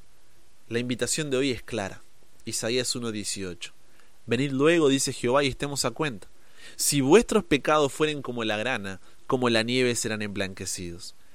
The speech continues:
Si fueren rojos como el carmesí, vendrán a ser como blanca lana". No importa cuán lejos te hayas ido o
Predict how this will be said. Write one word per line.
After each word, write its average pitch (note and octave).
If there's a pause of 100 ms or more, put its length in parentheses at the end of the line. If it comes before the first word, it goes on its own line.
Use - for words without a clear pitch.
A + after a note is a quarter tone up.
(120)
Si -
fueren D#3
rojos D3
como F3
el C3
carmesí, D#3+ (320)
vendrán A2
a G2+
ser G#2 (320)
como G2+
blanca F#2+
lana". E2 (920)
No A#2+
importa B2
cuán A#2+
lejos A#2+
te -
hayas G#2+
ido B2+
o F#2+